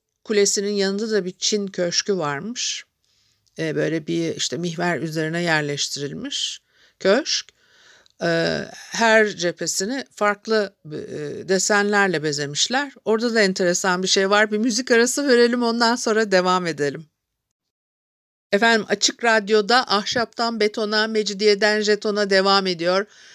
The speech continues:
Haliyle Pınar Erkan'ı dinlemektesiniz. Ve de, e, Deli Fuat Paşa'nın Fener yolundaki köşkünün bahçesini konuşuyorduk. Şimdi dedim ya, bir jeneratör çalışıyor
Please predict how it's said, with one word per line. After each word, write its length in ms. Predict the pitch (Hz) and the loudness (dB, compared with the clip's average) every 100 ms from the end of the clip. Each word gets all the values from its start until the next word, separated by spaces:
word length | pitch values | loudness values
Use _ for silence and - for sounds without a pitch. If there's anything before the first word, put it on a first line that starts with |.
| - _ | -20 _
Haliyle 500 | 202 214 214 208 202 | 2 2 2 0 -2
Pınar 280 | 226 208 | -2 0
Erkan'ı 460 | 208 202 202 208 202 | 2 0 -2 -6 -6
dinlemektesiniz. 960 | 185 170 165 160 175 165 196 277 349 - - - - | -6 -6 -6 -8 -10 -10 -8 -8 -8 -10 -20 -20 -2
Ve 200 | 220 226 | 2 4
de, 260 | 208 226 285 _ _ _ 190 196 | 6 4 0 _ _ _ -14 -4
e, 320 | 185 190 180 | 0 0 6
Deli 200 | 214 214 | 4 6
Fuat 360 | 220 208 214 - | 2 2 2 0
Paşa'nın 460 | 208 214 202 254 | 0 0 -2 -4
Fener 400 | 240 208 208 202 | -2 0 4 4
yolundaki 560 | 202 190 185 190 190 247 | 2 0 -2 -4 -6 -4
köşkünün 580 | 220 208 - 202 196 190 | 0 0 -2 -4 -2 0
bahçesini 540 | 190 190 208 - 214 | 0 0 -2 -2 -4
konuşuyorduk. 720 | 196 170 151 160 160 247 311 - - - - | -4 -4 -6 -6 -6 -8 -12 -20 -20 -16 -2
Şimdi 400 | 220 214 214 - | 0 4 2 4
dedim 360 | 190 208 320 339 | 4 4 2 2
ya, 280 | 226 160 | 2 0
bir 80 | 175 | -4
jeneratör 720 | 160 196 196 196 190 220 208 | 0 0 2 0 -2 0 0
çalışıyor 720 | 202 196 170 - 180 196 254 | 0 -2 0 0 4 2 0